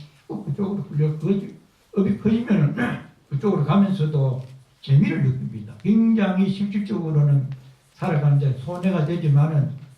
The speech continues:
업력이 누적이 되면은 그 재미에 이지 않으면은 딴 거는 재미가 없어요.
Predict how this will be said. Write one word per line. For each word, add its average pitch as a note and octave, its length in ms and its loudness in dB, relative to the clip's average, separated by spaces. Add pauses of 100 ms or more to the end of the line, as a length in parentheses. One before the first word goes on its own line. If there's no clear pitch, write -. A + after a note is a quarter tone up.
업력이 F#3+ 800 2
누적이 E3 480 -2
되면은 D#3 560 2 (580)
그 G3+ 160 4
재미에 F#3+ 380 0
이지 G3+ 260 -2
않으면은 D3 440 -2
딴 G#3+ 160 -4
거는 G#3+ 220 0
재미가 C#3+ 360 0
없어요. C#3 400 -4